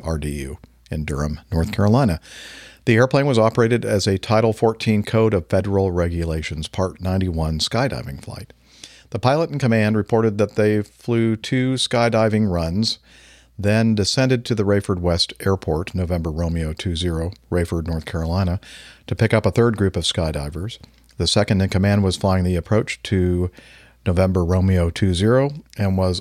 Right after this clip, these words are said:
on heading altitude and airspeed until the airplane descended below the tree line and dropped. Both pilots called for a go-around maneuver, which the second in command initiated. However,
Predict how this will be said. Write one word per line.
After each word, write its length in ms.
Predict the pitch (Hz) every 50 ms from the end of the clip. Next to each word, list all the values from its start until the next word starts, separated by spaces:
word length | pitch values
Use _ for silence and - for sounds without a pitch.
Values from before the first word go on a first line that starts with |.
| - -
on 200 | - 117 120 117
heading 360 | 113 117 123 123 120 120 127
altitude 460 | - 117 113 113 113 107 - 120 117 113
and 120 | 107 107
airspeed 520 | 107 113 110 - - 90 85 80 73 - - _ _ _ _ _ _ _ _ _ _ _ _ _
until 500 | 92 87 - - 113 113 107 104 110 110 - - - - - _ _ _
the 200 | - 92 87 69
airplane 480 | 95 101 101 98 - 98 92 90 90
descended 400 | 85 87 - - 98 95 92 85
below 180 | 82 87 87 87
the 100 | 80 85
tree 220 | - - 135 143
line 320 | 135 120 110 110 110 113 113
and 480 | - 104 95 92 90 87 87 85 82
dropped. 420 | 82 92 90 82 - - - - - _ - _ _ - - - - - - _ _ _ 104
Both 340 | 110 110 120 127 - - _
pilots 340 | - 113 107 107 107 - -
called 280 | - 110 101 98 92
for 140 | - 101 90
a 60 | 87
go-around 500 | 87 101 98 104 104 98 101 101 98 95
maneuver, 380 | 92 92 104 120 120 127 123 120
which 260 | 113 107 104 - -
the 280 | - 98 95 95 95 92
second 380 | - - - 95 - - 92
in 140 | 90 90 90
command 460 | - - 90 87 85 85 80 82 85
initiated. 640 | 87 82 98 117 117 - - 85 80 82 101 120 - - - - - - - - _
However, 440 | - 107 107 113 117 107 101 101